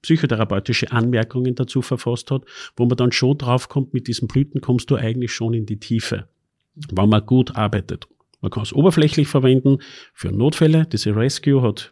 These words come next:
irgendwann jeder schon mal genommen. Man kann aber dahinter blicken und kommt auch ganz gut in die Tiefe, weil es unterschiedlichste Blüten bei Angstzuständen. Es ist aber, wie gesagt, wieder kein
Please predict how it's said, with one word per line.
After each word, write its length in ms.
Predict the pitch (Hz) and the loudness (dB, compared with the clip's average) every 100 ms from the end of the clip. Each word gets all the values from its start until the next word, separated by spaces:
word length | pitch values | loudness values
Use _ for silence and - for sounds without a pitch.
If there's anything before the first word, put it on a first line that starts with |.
| - | -8
irgendwann 460 | - 147 147 123 123 | 4 6 6 6 4
jeder 240 | 117 113 | 4 2
schon 180 | 113 117 | 2 2
mal 100 | 110 | 0
genommen. 360 | - 131 143 143 - - - - - | 0 2 2 0 -6 -20 -20 -12 -4
Man 120 | 110 | -2
kann 240 | - 127 | 2 4
aber 180 | 135 127 | 4 2
dahinter 420 | 120 120 123 123 | 2 2 0 0
blicken 320 | 113 120 - | 0 0 0
und 100 | 117 | -2
kommt 500 | - 113 - - 117 - - | 0 -2 -4 -10 -14 -14 -2
auch 260 | 120 131 | 0 0
ganz 220 | - 123 - | 0 -2 0
gut 240 | 117 - | -4 -4
in 240 | - 123 | -4 -4
die 120 | 113 107 | -2 0
Tiefe, 420 | 135 139 131 113 | 0 2 2 2
weil 80 | 104 | 0
es 100 | - | -2
unterschiedlichste 800 | - 139 135 - 123 117 - | 0 0 0 -2 -2 -4 -4
Blüten 340 | - 131 127 120 | 0 0 0 -4
bei 140 | 107 | -2
Angstzuständen. 720 | 107 110 - 120 - 110 - | -2 -4 -4 -6 -2 -2 -2
Es 120 | 113 147 | -4 -4
ist 160 | 139 | -4
aber, 180 | 123 123 | -2 -4
wie 60 | 123 | -4
gesagt, 280 | - - | -6 -4
wieder 160 | 127 - | -2 -2
kein 420 | - 120 135 147 | 0 2 2 0